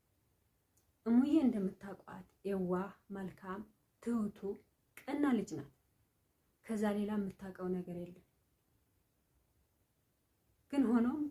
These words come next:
የሰውም ችግር መረዳት አለባችሁ እናንተ። ኮሜንት ላይ ሄዳችሁ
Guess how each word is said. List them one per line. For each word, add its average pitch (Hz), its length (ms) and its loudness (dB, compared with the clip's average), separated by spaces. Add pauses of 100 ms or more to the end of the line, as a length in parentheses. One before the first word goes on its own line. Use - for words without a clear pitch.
(120)
የሰውም 233 500 -2
ችግር 247 380 -10
መረዳት 190 560 0
አለባችሁ 175 580 -8
እናንተ። 190 340 -6 (1900)
ኮሜንት 226 340 0
ላይ 208 160 -4
ሄዳችሁ 214 420 -10